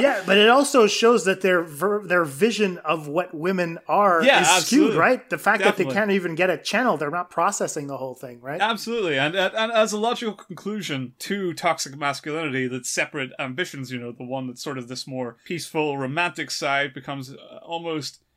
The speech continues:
Speaker 2: shocked when embraced by real romance, like this opportunity.
Speaker 1: Yeah.
Speaker 2: When Allison starts approaching Zach as a, as a, as a potential romance, she starts making the moves to him.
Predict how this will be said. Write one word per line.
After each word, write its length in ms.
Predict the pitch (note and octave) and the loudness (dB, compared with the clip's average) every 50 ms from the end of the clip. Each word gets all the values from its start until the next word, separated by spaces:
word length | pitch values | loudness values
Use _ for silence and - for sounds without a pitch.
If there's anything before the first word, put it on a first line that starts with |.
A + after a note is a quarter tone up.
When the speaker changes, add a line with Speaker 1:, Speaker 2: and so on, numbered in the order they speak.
| _ _ _ | _ _ _
Speaker 2:
shocked 680 | - - - - G#3 A3+ B3 - - - - - _ _ _ _ | -12 -10 -6 -4 -4 -2 -4 -4 -8 -12 -18 -18 _ _ _ _
when 280 | - D#3+ D#3 D#3 D3+ D#3 - - | -6 -4 -4 -4 -6 -8 -8 -6
embraced 560 | E3+ D3+ C#3 C3+ D#3+ E3 F3 D#3 C3 - _ | -6 -6 -4 -2 0 0 0 0 -2 -6 _
by 280 | - D#3 C#3+ C#3 C#3 C3 | -2 0 2 2 2 2
real 520 | B2+ B2 A#2+ C3 E3+ G3+ G#3+ G3+ F#3+ F3 | 0 -2 -4 -4 -4 -2 0 0 0 0
romance, 640 | F3 G#3 A#3+ A#3+ G#3 D3 B2+ B2 B2+ B2+ - - - _ _ _ _ - | 0 0 0 0 0 -2 -2 -2 -4 -6 -10 -12 -14 _ _ _ _ -14
like 100 | D#3 C3 | -14 -10
this 160 | - D#3 - - | -10 -8 -6 -4
opportunity. 400 | E3+ E3 D#3+ - - F3 E3 E3+ | -4 -4 -4 -6 -8 -2 2 4
Speaker 1:
Yeah. 100 | F3+ F#3+ | 4 4
Speaker 2:
When 60 | E3 | 4
Allison 300 | F3+ F#3 F3 - - D#3+ | 2 0 -2 -4 -6 -6
starts 260 | D3 - E3+ D#3 - | -4 -2 -4 -4 -4
approaching 720 | - C3 _ - F3 F3 F#3+ F#3+ - - E3+ D3+ C#3 C3 B2+ - | -6 -16 _ -6 -4 -4 -4 -4 -6 -6 -6 -4 -6 -6 -10 -12
Zach 640 | - - - - - - F3+ F3 F3+ D3+ - - - - | -14 -14 -14 -10 -4 0 2 2 2 0 -2 -6 -8 -4
as 360 | D3+ C#3+ C#3 C3+ C3+ C3 C3 | 0 2 2 4 2 2 0
a, 240 | F#3 E3+ D#3 D3+ D3 | 0 0 0 0 0
as 220 | C#3 C#3 C#3 B2 B2 | -2 -2 -2 0 0
a, 200 | C#3 C#3 C3 C3 C3+ | 2 2 2 0 -2
as 120 | C3 B2+ | -4 -6
a 60 | C#3 | -6
potential 420 | C3 D3+ C3 - F3 D#3 - E3 C#3 | -8 -8 -6 -4 -4 -2 -2 -2 -2
romance, 280 | C#3 C3+ C#3+ C#3+ D3 | -2 -2 -2 -4 -4
she 200 | - - F#3 F#3 | -6 -8 -6 -6
starts 260 | - - F#3 D#3+ D3 | -4 0 -2 -2 0
making 220 | - D#3 C#3 D3 C3 | 0 -2 -2 -2 -2
the 40 | B2+ | -2
moves 300 | B2+ C3+ C#3+ C3 B2 - | -2 -2 -4 -6 -8 -8
to 120 | - B2+ | -4 0
him. 360 | A#2+ D3 G#3+ A#3 F3+ D#3 D#3 | 2 2 2 2 0 -2 -8